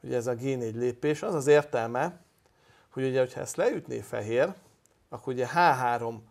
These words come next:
lenne az alapötlet, és ugye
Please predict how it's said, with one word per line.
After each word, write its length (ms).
lenne 460
az 120
alapötlet, 760
és 200
ugye 460